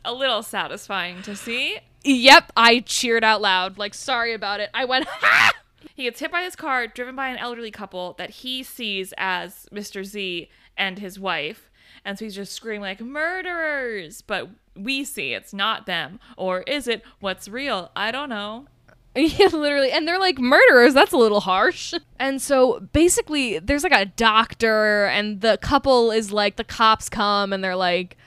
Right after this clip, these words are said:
Speaker 2: "Oh, he's just, like, delirious."
Speaker 1: There is a moment where we see from his perspective, like, still thinking it's Mister Z and his wife, and he's trying to choke the old woman.
Speaker 2: Oh, yeah.
Speaker 1: And the cop just goes, "That is preposterous."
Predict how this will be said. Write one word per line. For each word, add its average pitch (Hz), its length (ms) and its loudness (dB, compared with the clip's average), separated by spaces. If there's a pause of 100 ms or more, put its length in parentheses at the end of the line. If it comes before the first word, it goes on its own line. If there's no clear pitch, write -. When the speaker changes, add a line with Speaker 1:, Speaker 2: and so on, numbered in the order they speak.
(320)
Speaker 2:
"Oh, 208 640 2
he's 208 300 -6
just, 202 240 -8
like, 196 240 -4 (180)
delirious." 175 1040 -2 (560)
Speaker 1:
There 247 120 -6
is 330 160 -6
a 320 40 -12
moment 262 360 -10
where 226 180 -8
we 226 80 -12
see 233 220 -14
from 226 160 -14
his 208 180 -10
perspective, 196 560 -10
like, 175 160 -16
still 190 240 -10
thinking 185 320 -16
it's 180 200 -14
Mister 185 260 -18
Z 180 320 -12
and 185 120 -12
his 196 160 -16
wife, 180 360 -10 (340)
and 196 160 -8
he's 208 160 -10
trying 202 220 -10
to 185 60 -10
choke 202 440 -6
the 208 100 -8
old 196 280 -4
woman. 190 420 -4 (140)
Speaker 2:
Oh, 262 380 12
yeah. 277 320 10
Speaker 1:
And 240 60 0
the 226 280 8
cop 262 220 0
just - 180 -10
goes, 208 320 -2 (260)
"That 415 220 4
is 233 160 -2
preposterous." 208 1080 -2